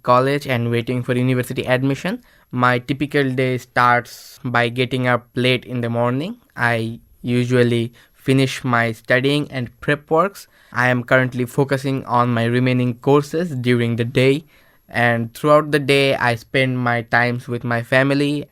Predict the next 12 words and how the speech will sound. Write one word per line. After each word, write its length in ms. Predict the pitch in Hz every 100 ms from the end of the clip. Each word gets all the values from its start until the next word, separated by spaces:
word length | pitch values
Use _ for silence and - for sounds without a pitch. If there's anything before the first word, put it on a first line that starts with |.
| -
my 220 | 120 117
friends। 640 | - 139 139 135 131 - _ _ _ _
Evenings 580 | 131 135 147 143 135 -
are 180 | - 120
usually 560 | 120 131 131 139 123
more 280 | 120 123 135
relaxed। 680 | 120 123 117 117 101 - _ _ _ -
I 260 | 117 117
might 300 | 117 113 110
watch 320 | 117 113 113
some 280 | - - 113
shows, 580 | 110 143 139 139 147 -